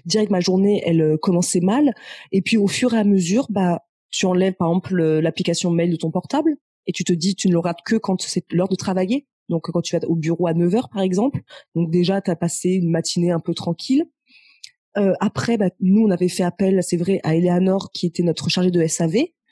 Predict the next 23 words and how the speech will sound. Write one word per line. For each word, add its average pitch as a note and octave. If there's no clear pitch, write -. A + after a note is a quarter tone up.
Donc, F3+
euh, E3
la E3+
dernière F3+
année, F#3
bah, F3+
c'est -
elle F3+
qui E3+
gérait E3+
toute B3
la G#3
partie G3+
S -
A F#3
V. B3
Et F#3+
du F#3
coup, -
tu B3
prends -
du G#3
recul. A3